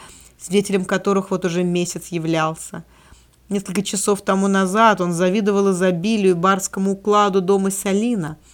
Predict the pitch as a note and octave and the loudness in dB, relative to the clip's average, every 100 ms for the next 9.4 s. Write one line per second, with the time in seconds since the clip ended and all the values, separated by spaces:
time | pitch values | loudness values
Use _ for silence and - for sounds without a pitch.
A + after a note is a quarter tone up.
0 | - - - - A#3 D4 F4 F4+ - C#4 | -20 -20 -20 -10 -6 -2 2 2 0 -4
1 | C4+ A#3 G#3 G#3+ B3+ A3 E3+ - D#3+ - | -4 -4 -4 -2 -2 -4 -6 -8 -10 -6
2 | F3 F3 F3+ F3 - E3 E3 D#3+ F3+ F#3 | -4 -2 -4 -4 -6 -6 -4 -2 -2 -4
3 | E3+ D#3 D#3+ D#3 D#3 E3+ G3+ F3+ E3+ - | -6 -6 -6 -6 -6 -6 -6 -6 -8 -12
4 | - - - - - _ C4+ - D#4+ E4 | -16 -20 -20 -20 -20 _ -6 2 4 6
5 | D#4 C#4 C4+ C4 A#3+ - A#3 A3+ C4 A#3+ | 6 4 4 0 -2 0 2 4 4 2
6 | G#3+ F#3+ F3+ F#3 F#3 F#3 F3 - F3+ E3+ | 0 -2 0 2 0 -2 -6 -6 -6 -4
7 | D#3+ F#3+ G#3 G3 G3 B3 D#4 D4+ D4+ A3+ | 0 2 2 0 -4 -2 0 0 0 -2
8 | A3 - A#3 A#3+ E3+ D3 D#3+ D#3+ E3 E3+ | -2 -4 -4 -2 -4 -4 -4 -2 -2 -2
9 | E3+ D3+ D3+ E3 | -4 -8 -10 -12